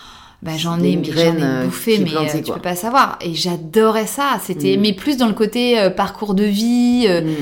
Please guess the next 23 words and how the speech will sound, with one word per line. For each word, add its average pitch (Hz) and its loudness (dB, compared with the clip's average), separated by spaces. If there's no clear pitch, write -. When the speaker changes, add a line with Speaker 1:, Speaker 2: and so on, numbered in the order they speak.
Speaker 1:
découvrir 226 2
des, 208 4
des, 185 -2
des, 185 -4
des 175 -4
univers 190 0
improbables, 240 4
euh, 180 4
des 185 0
gens 226 2
qui 226 0
avaient 165 0
construit 185 -6
des 202 -4
choses 233 -4
de 160 -4
A 208 0
à 202 0
Z, 202 -4
euh, 185 -2
euh, 170 -10
vraiment, 190 2
euh, 151 -6